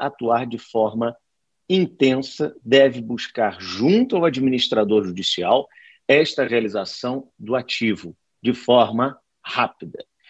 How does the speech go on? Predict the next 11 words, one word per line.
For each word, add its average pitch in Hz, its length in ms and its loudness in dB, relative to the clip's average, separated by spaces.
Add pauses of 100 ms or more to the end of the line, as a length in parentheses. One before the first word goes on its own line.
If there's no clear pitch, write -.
Isto 202 300 -2
porque 127 560 0 (600)
é 139 60 0
sabido 127 440 2
de 202 80 -4
todos 170 380 -2
que - 100 -6
os 190 140 0
ativos 208 500 0
que - 180 0
outrora 127 800 2